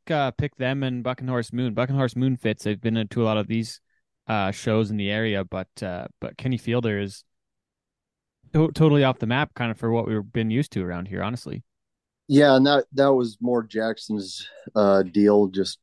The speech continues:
Speaker 2: getting the bands and all that stuff lined up. I didn't have much to do with that side of things, but Jack-, Jackson there <clears throat> went and got them guys. So,
Speaker 1: So ten thousand added. Uh, it's capped at a hundred fifty teams. So entries are still open. Um,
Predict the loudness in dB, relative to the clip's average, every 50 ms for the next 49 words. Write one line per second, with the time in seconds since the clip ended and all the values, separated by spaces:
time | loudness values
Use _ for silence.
0 | _ _ -4 0 0 0 2 0 -2 0 0 0 2 2 4 4 2 2 2 0
1 | 2 2 4 4 4 4 4 2 0 -2 0 0 0 0 -2 -6 -8 -4 -2 0
2 | 0 0 0 0 2 0 0 0 -2 -4 -4 -2 0 0 0 -2 -4 -8 -8 -10
3 | -10 -12 -12 -12 -12 -14 -16 _ 0 2 2 2 2 2 2 2 2 2 2 0
4 | 0 0 0 -2 -4 _ -4 -4 -4 -4 -6 -8 -10 -12 -12 _ _ _ _ _
5 | _ _ _ _ _ _ 0 2 4 4 2 0 -4 -10 _ _ -2 2 2 2
6 | 2 0 -2 -2 -2 -2 -2 -2 -2 -2 -4 -6 -8 _ _ _ _ _ _ _
7 | 4 6 6 8 8 6 6 4 0 0 -2 -2 -4 -6 -8 -8 -6 -6 -6 -4
8 | -4 -4 -4 -4 -4 -6 -6 -6 -6 -4 -4 -4 -6 -6 -10 -14 _ _ _ _
9 | _ _ _ _ _ _ _ _ _ -4 0 0 0 0 0 0 0 2 2 2
10 | 2 4 2 2 2 0 2 2 2 2 0 0 -2 -2 -2 -2 -2 -4 -6 -6
11 | -4 -4 -4 -2 -2 -2 0 0 -2 -2 -4 -8 -10 -12 -12 -8 -4 -2 -2 -2
12 | -2 -4 -6 -4 0 0 2 2 2 2 2 2 2 2 2 4 6 6 6 4
13 | 2 0 -2 -4 -6 -8 -6 -4 -4 -4 -4 -6 -8 -10 -14